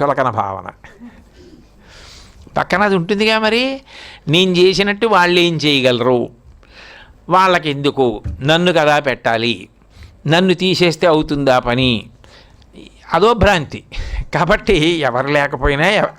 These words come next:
జరగవలసినవన్నీ జరుగుతూ ఉంటాయి. కాబట్టి నేను లేకుండా ఎలా జరుగుతుంది,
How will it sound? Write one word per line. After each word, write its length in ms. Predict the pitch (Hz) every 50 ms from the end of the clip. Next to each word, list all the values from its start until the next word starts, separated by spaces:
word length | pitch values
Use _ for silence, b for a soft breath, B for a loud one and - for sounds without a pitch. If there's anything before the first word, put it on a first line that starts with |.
| B B B B B _ -
జరగవలసినవన్నీ 840 | 143 147 143 151 156 156 151 156 165 160 156 147 143 143 165 185
జరుగుతూ 400 | 190 185 143 131 131 117 - 127
ఉంటాయి. 260 | 113 104 - 110 107 - _ _ B B B B 101 B B B B B - 156
కాబట్టి 720 | 165 170 185 180 175 - 190 165 139 139 143 151 170 - B B B B B B B B B B B B B _ _ - - -
నేను 320 | 180 165 175 196 208 208 202
లేకుండా 540 | 190 185 180 180 185 - 196 190 196 214 202
ఎలా 200 | 165 165 160 165
జరుగుతుంది, 800 | 156 156 147 143 139 117 127 127 123 123 123 123 113 104 101